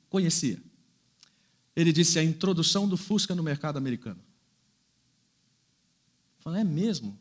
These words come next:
É, por quê? Porque os Estados Unidos, naquela época de grandes carrões, em que a maior parte das famílias tinha pelo menos dois carros, introduzir um carro feio, gastão, desconfortável,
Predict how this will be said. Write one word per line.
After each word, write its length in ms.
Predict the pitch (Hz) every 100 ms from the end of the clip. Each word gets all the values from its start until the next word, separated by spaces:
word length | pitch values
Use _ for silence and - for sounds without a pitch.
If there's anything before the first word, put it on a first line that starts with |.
| -
É, 140 | - 135
por 200 | - 208
quê? 260 | 139 92 - _
Porque 480 | 214 214 214 233 233 -
os 80 |
Estados 320 | - 185 170 175
Unidos, 340 | 175 185 190
naquela 340 | 143 151 143
época 300 | 139 160 -
de 80 | 123
grandes 360 | 107 131 160 -
carrões, 640 | 165 151 175 190 - - - _ _ _ _ -
em 100 | 180
que 120 | 175
a 40 | 175
maior 260 | 175 190
parte 280 | 190 202 190
das 140 | 180 180
famílias 500 | 180 175 190 170 -
tinha 320 | 196 185 156
pelo 260 | - 202
menos 300 | 190 214 196
dois 260 | 156 208 220
carros, 560 | 226 185 185 214 - - _ _ _ _ _ _ _ _ _ -
introduzir 640 | 240 220 240 220 170 240
um 120 | 269 214
carro 320 | 226 180 151
feio, 580 | - - 226 240 269 262 -
gastão, 600 | 151 175 - 214 233 262
desconfortável, 1040 | 220 - 196 190 170 190 190 202 247 302